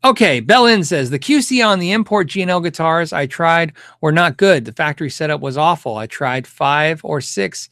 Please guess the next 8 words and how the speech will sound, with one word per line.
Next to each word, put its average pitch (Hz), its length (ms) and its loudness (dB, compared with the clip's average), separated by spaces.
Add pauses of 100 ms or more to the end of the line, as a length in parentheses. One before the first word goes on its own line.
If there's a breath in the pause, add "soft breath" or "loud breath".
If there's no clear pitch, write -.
(320 loud breath)
and 135 120 -2
none 143 160 0
of 143 120 -2
them 139 200 -4
were 135 120 -2
playable." 131 420 -2 (240 loud breath)
That 254 140 4
happens. 262 480 0